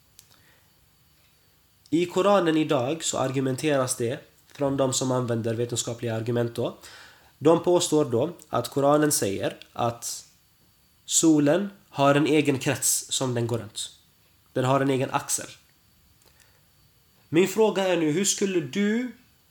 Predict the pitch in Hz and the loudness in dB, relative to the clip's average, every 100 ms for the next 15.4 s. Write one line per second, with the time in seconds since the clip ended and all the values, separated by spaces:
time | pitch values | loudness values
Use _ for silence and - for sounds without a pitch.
0 | _ - - 156 185 185 139 127 185 - | _ -10 -6 0 4 4 2 0 -6 -12
1 | _ _ - 131 160 156 143 139 123 - | _ _ -8 0 0 0 -4 -4 -6 -6
2 | 117 113 110 180 - - 127 - 131 117 | -4 -4 -4 -6 -8 -6 -4 -4 -4 -4
3 | 110 165 - _ _ - 151 175 175 - | -4 -6 -10 _ _ -4 0 0 -4 -18
4 | _ _ - 135 135 135 135 135 135 135 | _ _ -6 -4 -2 0 0 0 -2 -2
5 | 131 - _ - 143 143 156 151 151 151 | -4 -10 _ -2 0 2 4 4 2 0
6 | 139 147 151 156 151 151 151 139 143 139 | 2 2 4 4 4 2 0 -2 0 0
7 | 127 135 131 120 - 123 120 120 - 135 | -2 -4 -4 -6 -4 -6 -4 -6 -6 -4
8 | 127 120 113 120 - 113 113 - 135 139 | -2 -2 -4 -8 -8 -10 -10 -12 -2 -2
9 | 131 135 123 117 - 123 113 107 101 107 | -2 -2 0 -2 -4 -4 -2 -4 -6 -10
10 | 107 - _ _ _ _ _ - - 147 | -14 -20 _ _ _ _ _ -8 0 2
11 | 139 185 180 170 180 170 151 139 135 135 | 4 2 0 0 2 2 2 0 -2 -4
12 | 107 - - 135 143 147 170 180 147 139 | -10 -12 -2 0 2 2 2 0 -4 -4
13 | - 170 147 170 - - _ _ _ 123 | -2 -2 0 -2 -6 -20 _ _ _ -4
14 | 123 196 - - - - - 170 147 139 | 2 2 2 -2 -4 -4 0 0 0 0
15 | 156 151 190 | 2 2 2